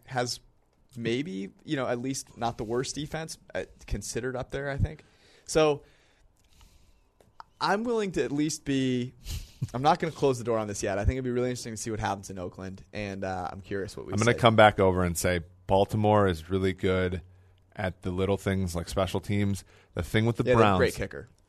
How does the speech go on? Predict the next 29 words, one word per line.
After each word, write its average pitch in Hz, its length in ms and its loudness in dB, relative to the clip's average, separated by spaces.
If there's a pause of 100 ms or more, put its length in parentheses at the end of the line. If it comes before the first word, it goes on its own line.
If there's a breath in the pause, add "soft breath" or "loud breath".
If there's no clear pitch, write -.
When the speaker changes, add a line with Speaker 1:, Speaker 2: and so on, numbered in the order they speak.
(160)
Speaker 2:
the 107 100 0
thing 127 180 6
with 139 120 6
the 127 60 4
Browns, 98 480 4
no, 110 100 6
no, 95 160 2
th-, 95 200 -2
I'm 104 160 -2
trying 107 200 4
to 98 60 4
make 98 200 2
a, 87 80 -2 (220)
a 92 60 -8
broader 98 300 2
point. 90 280 -4 (240 soft breath)
The - 80 0
thing 127 160 4
with 127 100 6
the 104 80 2
Browns 104 380 6
is 80 80 -6
that 92 300 0 (460)
Hugh 120 180 2
Jackson 98 380 2
is 92 80 -2
still 92 160 -4
their 92 100 -6
coach. - 400 -10